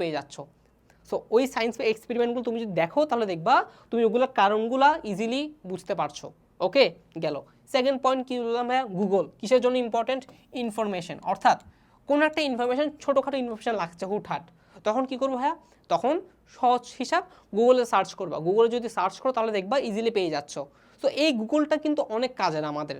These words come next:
ঠিক আছে? So, এই Google, YouTube এগুলো যত পড়ালেখার কাজে ইউজ করতে পারবা, তত তোমার জন্য লাভ, তত তোমার জন্য বেনিফিট। তুমি ধরো চাইলে এটা করতে পারো, যে-, যেমন ধরো উদ্ভিদের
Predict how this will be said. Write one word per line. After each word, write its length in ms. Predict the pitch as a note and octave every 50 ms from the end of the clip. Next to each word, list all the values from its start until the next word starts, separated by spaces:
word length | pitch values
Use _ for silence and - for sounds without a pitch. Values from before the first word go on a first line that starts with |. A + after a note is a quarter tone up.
| - _ _
ঠিক 120 | - G3 A#3+ C4+
আছে? 120 | - F4 D#4+ - - - - - -
So, 40 | C4+ A#3+ - -
এই 80 | A#3+ A#3 F#3 F3
Google, 340 | A#3 A#3 G#3 C4+ C4+ C4 C4 B3+ A3 G3+ G#3+
YouTube 300 | B3 B3 A3+ C4+ B3+ A#3 -
এগুলো 180 | A3 A#3 B3+ C4+ B3 F#3
যত 220 | G3+ G3 G3 - C4 D#4 F#4+ A4+ A4 - - _ _ _ _ _ -
পড়ালেখার 420 | G3+ G#3 G#3+ A3+ A#3 A#3 A#3+ C4 C4 - G3
কাজে 200 | F3+ E3 F3+ F3+ E3+
ইউজ 120 | F#3 G3 - - -
করতে 180 | A3+ A3+ - A#3
পারবা, 180 | A#3 A3+ A3+ C4 B3+ -
তত 140 | E3+ F3 - A3 G#3+ G3
তোমার 200 | F#3 F3 F3 F3 E3+
জন্য 120 | F3+ G3 A3 G3 E3
লাভ, 120 | C3+ B2+ - _ _ _
তত 120 | - F3+ E3+ - -
তোমার 160 | F#3 F#3 F3+ E3+
জন্য 120 | G3 F#3+ F3+ D#3+
বেনিফিট। 280 | D3+ D3+ D3 D3 C3+ C3 - - - - _
তুমি 140 | - C4 C#4 B3+
ধরো 140 | B3 C4 B3+ B3+
চাইলে 240 | A#3 G3+ G#3 A#3 A#3+ A#3 A#3+ - F#3+
এটা 120 | F#3 A#3 A3
করতে 180 | A3 G3+ - F3+ E3+
পারো, 120 | D#3+ D3+ D3+ D#3 D#3+
যে-, 80 | G3 G#3 G3+ E3 E3+ F3 E3+
যেমন 200 | G3+ F#3+ A3 B3+ C4 B3
ধরো 140 | B3 F#3+ G3 B3 - - - _ - - _ _ - B3
উদ্ভিদের 420 | A#3 G#3 G#3+ C4+ C#4+ A#3+ A#3+ B3